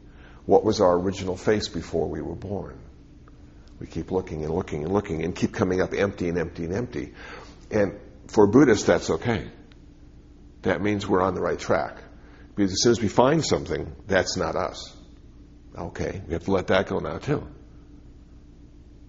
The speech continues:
And that's traditionally, uh, uh,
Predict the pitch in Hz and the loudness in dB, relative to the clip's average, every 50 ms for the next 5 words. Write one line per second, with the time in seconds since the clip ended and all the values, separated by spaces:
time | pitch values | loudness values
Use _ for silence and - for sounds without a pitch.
0 | - - - - 113 107 104 104 104 95 95 98 107 113 117 147 - - - - | -20 -20 -8 -2 0 2 2 2 0 -2 -2 2 4 6 6 6 4 0 -4 -4
1 | - - - - - - - - - - - 131 - 180 - 175 147 123 110 104 | -8 -12 -16 -18 -20 -20 -20 -18 -10 -2 0 0 0 2 2 4 6 6 6 6
2 | 101 90 87 85 - - 92 90 80 - - | 6 4 4 0 0 0 0 0 0 -2 -6